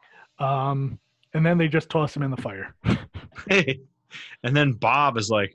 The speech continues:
Speaker 2: "I'll be your consigliere,"
Speaker 1: Yes.
Speaker 2: or whatever. <laughs>
Speaker 1: Yes.
Speaker 2: Like, "I'm good. I'll switch sides."
Speaker 1: Um,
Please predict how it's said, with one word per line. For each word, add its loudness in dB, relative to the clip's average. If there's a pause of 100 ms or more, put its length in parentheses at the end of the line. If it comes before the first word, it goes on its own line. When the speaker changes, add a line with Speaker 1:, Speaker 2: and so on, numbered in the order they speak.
(100)
Speaker 2:
"I'll 4
be 0
your 2
consigliere," 0
Speaker 1:
Yes. 4
Speaker 2:
or 4
whatever. 2
<laughs> 4
Speaker 1:
Yes. -4 (140)
Speaker 2:
Like, -6 (360)
"I'm 2
good. 4
I'll 4
switch -2
sides." -2 (1700)
Speaker 1:
Um, 0